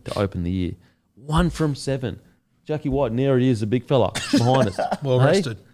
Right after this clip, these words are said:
Speaker 1: He's looking over us going, "Boys, you, I'll flog yous if you don't talk nice about the team."
Speaker 2: <laughs>
Speaker 1: Um, mate,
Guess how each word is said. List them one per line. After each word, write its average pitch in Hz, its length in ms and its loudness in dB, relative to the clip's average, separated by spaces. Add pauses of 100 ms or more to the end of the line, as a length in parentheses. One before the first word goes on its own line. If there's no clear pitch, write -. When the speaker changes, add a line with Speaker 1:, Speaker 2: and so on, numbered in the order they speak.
(100)
Speaker 1:
He's 127 160 2
looking 143 200 2
over 135 280 4
us 113 100 0
going, 120 280 2
"Boys, 107 220 4
you, 95 220 -2
I'll 107 80 2
flog 104 320 0
yous 92 100 -4
if 90 120 -6
you 90 80 -4
don't 95 180 -2
talk 101 280 -2
nice 101 200 2
about 175 300 2
the - 180 0
team." 196 180 -4
Speaker 2:
<laughs> - 480 -12
Speaker 1:
Um, 107 440 0 (960)
mate, 95 340 0